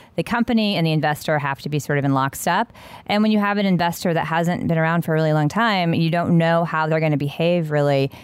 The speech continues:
in a downturn or when the company runs into bumps. And I think that kind of behavior sort of through the, the highs and the lows is a really important thing that founders and, and, and other investors need to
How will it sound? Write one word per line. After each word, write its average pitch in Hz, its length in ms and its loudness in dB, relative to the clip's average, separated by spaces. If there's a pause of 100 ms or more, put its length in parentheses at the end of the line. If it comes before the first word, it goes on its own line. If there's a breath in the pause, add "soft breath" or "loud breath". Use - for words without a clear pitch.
(180 loud breath)
in 175 160 0
a 175 80 2
downturn 151 540 0
or 147 60 0
when 170 140 0
the 185 60 0
company 151 380 -2
runs 143 300 0
into 143 160 0
bumps. 139 480 -2 (380 loud breath)
And 170 320 0
I 175 100 0
think 208 240 -2
that 170 260 -2
kind 185 360 -2
of 156 120 -2
behavior 165 640 0
sort 156 280 -4
of 147 100 -2
through 170 460 -2
the, 147 220 0
the 160 100 -2
highs 160 340 0
and 156 100 2
the 151 60 2
lows 165 320 2
is 151 80 0
a 151 80 0
really 160 220 2
important 156 360 -2
thing 165 240 0
that - 180 -2
founders 160 440 0
and, 151 180 0
and, 151 400 0
and 147 280 0
other 170 200 0
investors 160 460 -2
need 156 140 0
to 143 120 -6